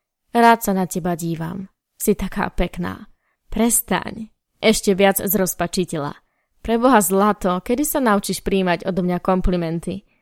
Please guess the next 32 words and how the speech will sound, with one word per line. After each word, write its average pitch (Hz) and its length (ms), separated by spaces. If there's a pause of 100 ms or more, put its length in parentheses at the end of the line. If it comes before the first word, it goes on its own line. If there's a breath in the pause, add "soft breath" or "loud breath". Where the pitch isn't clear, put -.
(360)
Uškrnul 202 480
som 196 160
sa 180 240
po-, - 240 (240)
uškrnul 233 560
som 185 240
sa 190 160
pobavene. 160 640 (480)
„Neviem 277 320
prijímať 180 400
komplimenty 180 560
od 208 160
nikoho.“ 180 560 (400)
„Tak 190 160
sa 190 160
to 202 160
konečne 196 480
nauč, 220 480
nie 294 240
je 208 80
to 190 160
ťažké. 170 480 (400)
Stačí 277 400
povedať 247 560
ďakujem.“ - 560 (680)
Usmiala 226 560
sa, 254 400
no 226 160
na 220 160
lícach 202 320
mala 180 280
rumenec. 170 520